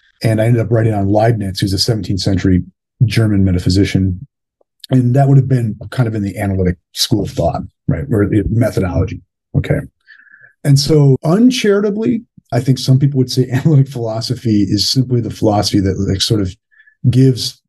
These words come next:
naturalism or scientism, like, a, a default, right? Okay. But that's, that's unfair 'cause there's plenty of analytic philosophers who are not naturalists or, you know, sort of dogmatic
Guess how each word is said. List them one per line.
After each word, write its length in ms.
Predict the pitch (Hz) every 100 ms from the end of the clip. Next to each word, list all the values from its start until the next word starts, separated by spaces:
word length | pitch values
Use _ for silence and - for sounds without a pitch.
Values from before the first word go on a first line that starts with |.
| _
naturalism 720 | 127 113 120 - 120 107 107
or 60 | 101
scientism, 880 | 95 110 101 98 104 95 92 90 87
like, 280 | - 95 90 -
a, 160 | 95
a 80 | 104
default, 600 | 95 95 - 92 - - _ -
right? 300 | 85 139 - -
Okay. 280 | 95 78 87 - - - - _
But 180 | 135 147
that's, 320 | 151 143 - _
that's 260 | 135 139 -
unfair 420 | 143 127 131 120
'cause 100 | -
there's 140 | 120
plenty 220 | - 135 120
of 60 |
analytic 280 | 113 98 92
philosophers 360 | 104 92 101 90
who 120 | 104
are 60 |
not 200 | 95 90 139
naturalists 720 | - 95 92 90 92 - - -
or, 360 | - 92 90 87
you 80 | 92
know, 160 | 92 85
sort 180 | -
of 160 | 82 - - _ -
dogmatic 500 | 104 85 90 82